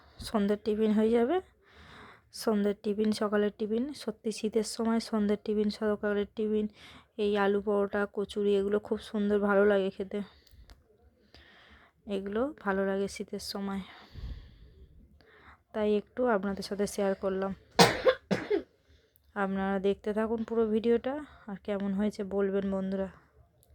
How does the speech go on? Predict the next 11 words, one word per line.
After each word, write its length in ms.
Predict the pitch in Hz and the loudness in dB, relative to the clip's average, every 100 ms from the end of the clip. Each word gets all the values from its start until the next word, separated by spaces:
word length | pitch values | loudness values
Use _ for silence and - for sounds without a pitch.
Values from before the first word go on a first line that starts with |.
| - - - - _ | -20 -20 -20 -20 _
ভিডিওটা 500 | 202 208 202 208 - 240 - | -4 -4 -2 -4 -4 -8 -8
কেমন 260 | 208 202 202 | -6 -4 -2
হয়েছে 360 | 196 202 202 - 214 | -2 -4 -6 -10 -6
বলবেন। 360 | 196 190 185 190 185 _ _ _ _ _ - - - - - _ | -4 -4 -4 -8 -10 _ _ _ _ _ -20 -20 -20 -20 -20 _
আমি 200 | 202 196 196 | -6 -4 -2
আর 60 | 196 | -2
আমার 160 | 196 202 208 | -2 -4 -6
ছেলে 260 | - 202 202 - - | -8 -4 -4 -6 -8
বাড়িতে 340 | 202 202 202 247 | -4 -4 -2 -4
আছি, 280 | 247 - 302 - - | -4 -6 -12 -14 -14
আমার 240 | 208 190 | -8 -8